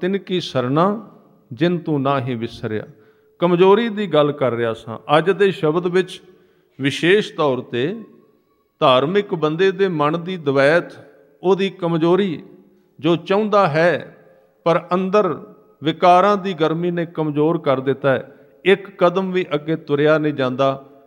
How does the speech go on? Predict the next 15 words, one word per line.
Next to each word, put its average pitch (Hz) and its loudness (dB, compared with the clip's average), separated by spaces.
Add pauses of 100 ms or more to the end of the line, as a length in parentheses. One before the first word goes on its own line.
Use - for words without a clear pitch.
(100)
ਅੱਗੇ 160 0
ਸਾਂਝ 175 -2
ਨਹੀਂ 139 0
ਬਣਾਈ 120 -2
ਜਾਂਦੀ। 143 -4
ਉਹਦਾ 160 2
ਇਲਾਜ 156 4
ਕੀ 120 -4
ਹੈ? 107 -16
ਬਾਣੀ 120 -2
ਵਿੱਚ 113 -8 (140)
ਥੋੜ੍ਹੀ 143 2
ਜਿਹੀ 123 -2
ਬੇਨਤੀ 110 -4
ਕਰਾਂ। - -16